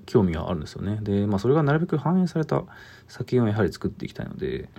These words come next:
まあ、やっぱどうしてもオタクの作品とかって、オタクっていうか、まあ、アニメーションであったり、キャラクター的なものだったりっていうのは、まあ、アートの世界において、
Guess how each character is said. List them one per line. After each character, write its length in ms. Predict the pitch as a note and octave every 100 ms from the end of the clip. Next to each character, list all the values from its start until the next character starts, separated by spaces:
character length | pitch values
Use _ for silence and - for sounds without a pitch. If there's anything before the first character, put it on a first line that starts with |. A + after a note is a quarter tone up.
| -
ま 100 | D3
あ、 20 |
や 40 |
っ 20 |
ぱ 220 | - F2 -
ど 140 | G2+ C3
う 20 |
し 60 |
て 60 | C#3+
も 140 | G2+
オ 60 | E2+
タ 120 | G#2
ク 400 | - A2 G#2+ G#2+ A2+
の 140 | A2
作 240 | G#2+ -
品 100 | A2+
と 80 | G#2
か 80 | -
っ 40 |
て、 200 | - -
オ 80 | -
タ 80 | F2
ク 100 | -
っ 40 |
て 100 | -
い 20 | A#2+
う 20 |
か、 60 |
ま 180 | G2 E2 - - - -
あ、 60 |
ア 20 | G2
ニ 60 |
メ 80 | G#2
ー 20 |
シ 80 | G#2
ョ 40 | F#2+
ン 20 |
で 80 | D#2+
あ 20 |
っ 40 |
た 100 | -
り、 60 | D#2+
キ 40 |
ャ 40 | F#2+
ラ 60 |
ク 60 | -
タ 120 | F#2
ー 20 |
的 160 | F2 F#2
な 140 | F2
も 180 | G2 G2
の 60 | G2
だ 80 |
っ 20 | -
た 140 | -
り 60 | -
っ 20 |
て 160 | - D3
い 40 |
う 20 |
の 80 | D3
は、 180 | D2 D2+
ま 120 | A2
あ、 120 | G2+ C#3+
ア 60 |
ー 40 | D3
ト 120 | F2
の 100 | -
世 120 | -
界 180 | G#2 D2
に 60 |
お 100 | C2
い 40 | C#2+
て、 280 | - B1+